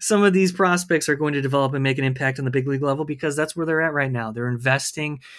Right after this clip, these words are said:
in internal options and then trying to fill holes where they can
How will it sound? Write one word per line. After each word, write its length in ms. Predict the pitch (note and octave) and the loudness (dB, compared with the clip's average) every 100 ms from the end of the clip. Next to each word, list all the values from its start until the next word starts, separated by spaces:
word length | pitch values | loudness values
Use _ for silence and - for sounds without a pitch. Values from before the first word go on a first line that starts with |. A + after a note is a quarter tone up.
| - - | -16 -2
in 120 | C3+ | 0
internal 480 | C3+ C3 C#3+ C#3+ C3 | 0 0 -2 0 4
options 680 | C3 C3 - A2+ A2 A2+ | 6 4 0 -4 -4 -4
and 140 | B2+ B2 | -4 -4
then 80 | |
trying 400 | A#2+ - C3 C#3 | -4 -4 -2 -2
to 80 | C3 | -6
fill 260 | - C#3 B2 | -6 -6 -4
holes 500 | C3+ C#3 B2 B2 C#3 | -2 -2 0 -2 -2
where 140 | C3 | 0
they 140 | B2 B2 | 0 -2
can 420 | D#3+ D3 B2+ | -2 -2 -2